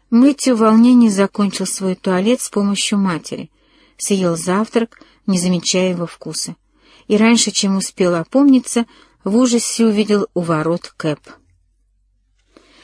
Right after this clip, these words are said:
Прощальные приветствия дождем посыпались на него. Старая бабка,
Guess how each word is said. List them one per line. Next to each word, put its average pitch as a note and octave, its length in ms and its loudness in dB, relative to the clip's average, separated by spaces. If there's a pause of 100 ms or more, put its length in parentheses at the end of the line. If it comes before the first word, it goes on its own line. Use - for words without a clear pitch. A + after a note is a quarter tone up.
(260)
Прощальные C4+ 560 4
приветствия A3 640 0
дождем G3 500 2
посыпались F3+ 680 -6
на F3+ 60 -6
него. D#3+ 460 -6 (1700)
Старая B3 520 0
бабка, A3+ 480 -4